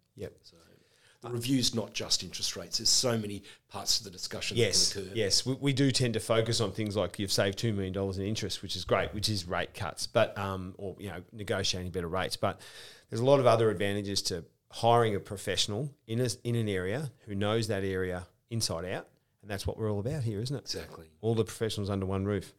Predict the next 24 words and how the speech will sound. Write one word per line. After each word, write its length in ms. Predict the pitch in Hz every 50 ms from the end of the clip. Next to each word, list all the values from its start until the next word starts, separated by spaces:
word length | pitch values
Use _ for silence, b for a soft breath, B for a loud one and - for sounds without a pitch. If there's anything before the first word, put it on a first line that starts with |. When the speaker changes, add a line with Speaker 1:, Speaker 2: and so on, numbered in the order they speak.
| b b b b b b b b b b b
Speaker 1:
Um, 400 | 123 131 131 127 131 131 135 - _ _ _ _ _ _ _ _ _ _ - - - - _ _ _ _ _ _ -
it, 160 | 151 156 -
it 100 | 127 -
kind 220 | - 175 214 262
of, 300 | 269 220 - 190 160 - -
it 160 | - 147 147 -
reminds 500 | 151 135 131 127 131 131 143 160 165 135
me, 100 | 135 123
one 160 | 120 127 143
of 80 | 147 143
our, 240 | 131 123 110 101
like, 240 | - 104 101 95 -
pillars 360 | - - 131 127 123 120 104
of 140 | 104 101 85
work 280 | 92 98 98 101 101 -
at 80 | -
Mulcahy 340 | - 101 92 - - 98 92
and 80 | 90 87
Co 160 | - 95 85
is 180 | 90 90 - -
work 180 | 104 95 -
smarter, 380 | - - 101 92 87 90 87 87
not 200 | 95 90 82 -
harder. 320 | 92 92 98 117 175 226